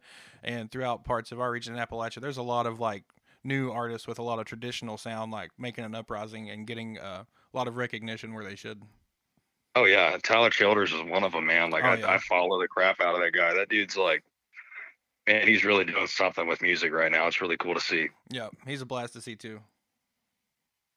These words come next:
Speaker 1: All right, one more question for you.
Speaker 2: Yes, sir.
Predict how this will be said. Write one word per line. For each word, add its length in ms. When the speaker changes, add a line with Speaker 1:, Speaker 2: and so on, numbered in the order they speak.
Speaker 1:
All 80
right, 100
one 120
more 120
question 340
for 200
you. 100
Speaker 2:
Yes, 120
sir. 280